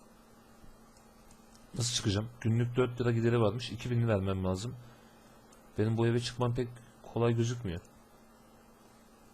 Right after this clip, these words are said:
Buradan satın alıyorum abi. YouTube uploader alacağız.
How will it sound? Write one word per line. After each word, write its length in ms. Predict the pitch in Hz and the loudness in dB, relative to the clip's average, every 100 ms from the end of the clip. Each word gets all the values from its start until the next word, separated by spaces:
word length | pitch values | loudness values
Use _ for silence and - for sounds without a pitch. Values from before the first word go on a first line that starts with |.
| - - | -20 -6
Buradan 220 | 120 135 | -2 0
satın 300 | - 123 127 | 0 -2 0
alıyorum 360 | 123 95 90 85 | 0 2 0 -2
abi. 260 | 85 117 - - - - - - - - - - - - - - - - - - - - - - - - - - - - - - - - - - - | -4 -6 -10 -16 -20 -20 -20 -20 -20 -20 -20 -20 -20 -20 -20 -20 -20 -20 -20 -20 -20 -20 -20 -20 -20 -20 -20 -20 -20 -20 -20 -20 -20 -20 -20 -20 -10
YouTube 280 | 107 - 110 | -8 -8 -2
uploader 400 | 110 - 104 95 | -4 -2 -2 0
alacağız. 580 | 90 85 98 110 - - | -2 -2 -2 -4 -6 -12